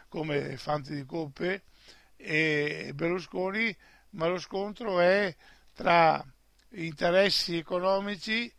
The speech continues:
della Russia e degli Stati Uniti. Stati Uniti che versano in una crisi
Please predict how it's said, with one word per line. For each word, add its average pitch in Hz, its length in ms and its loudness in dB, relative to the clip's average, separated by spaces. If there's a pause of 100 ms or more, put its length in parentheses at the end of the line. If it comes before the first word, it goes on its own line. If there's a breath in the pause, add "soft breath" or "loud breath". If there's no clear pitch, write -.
(420 soft breath)
della 170 840 4 (360)
Russia 233 800 2 (580)
e 190 120 -4
degli 175 200 4
Stati 180 320 0
Uniti. 165 540 -10 (800 soft breath)
Stati 175 300 0
Uniti 202 340 -4
che 180 140 0
versano 170 560 4
in 160 120 -12
una 160 140 -4
crisi 151 720 -4